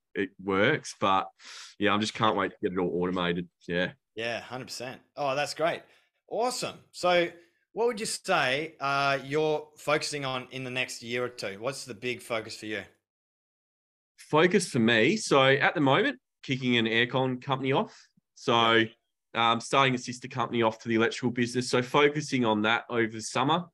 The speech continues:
Speaker 1: um,
Speaker 2: Yep.
Speaker 1: pushing towards, yeah, pushing towards that probably three and a half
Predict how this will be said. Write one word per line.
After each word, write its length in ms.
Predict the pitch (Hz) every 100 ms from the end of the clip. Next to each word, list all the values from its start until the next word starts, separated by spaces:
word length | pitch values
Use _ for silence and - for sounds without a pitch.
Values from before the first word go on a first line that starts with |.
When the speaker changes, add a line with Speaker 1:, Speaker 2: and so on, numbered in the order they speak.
| _
Speaker 1:
um, 460 | - 107 107 107 107
Speaker 2:
Yep. 240 | 110 107 - _ _ _ _ -
Speaker 1:
pushing 360 | 180 180 170
towards, 1040 | 160 160 147 151 151 151 147 139 - - -
yeah, 240 | 131 139
pushing 360 | 139 147 147 147
towards 400 | - 143 135 131
that 300 | 131 123 - _ _ _ _
probably 680 | - 143 139 143 143 143 127
three 380 | 135 156 143
and 80 | 151
a 60 | 139
half 420 | 147 165 180 -